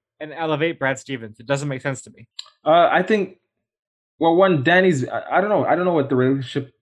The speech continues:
Speaker 2: is like between Danny and, and, and some of the other, um, uh, execs between, uh, between Wick, the owner, and Danny. I don't know. Um, there, Danny get, uh,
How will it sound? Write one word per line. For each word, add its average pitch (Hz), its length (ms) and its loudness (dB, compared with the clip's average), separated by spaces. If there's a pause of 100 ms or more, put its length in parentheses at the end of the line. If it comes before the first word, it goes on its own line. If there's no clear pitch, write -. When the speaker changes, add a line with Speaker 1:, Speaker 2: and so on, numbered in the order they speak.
Speaker 2:
is 110 140 -4
like 113 220 -2
between 113 280 -4
Danny 107 360 -4
and, 101 140 -8
and, 107 160 -12
and 95 180 -14
some 107 160 -12
of 92 80 -12
the 101 100 -8
other, 98 340 -10 (440)
um, 98 480 -10 (420)
uh, 82 380 -16 (100)
execs 107 540 -8
between, 104 440 -8
uh, 95 480 -8
between 101 400 -10
Wick, 113 340 -10
the 98 100 -10
owner, 107 440 -6 (380)
and 107 160 -10
Danny. 104 320 -6
I 107 100 -2
don't 117 120 0
know. 101 480 -8
Um, 98 480 -8 (160)
there, 127 140 0
Danny 123 340 0
get, 156 200 -4
uh, 117 120 -6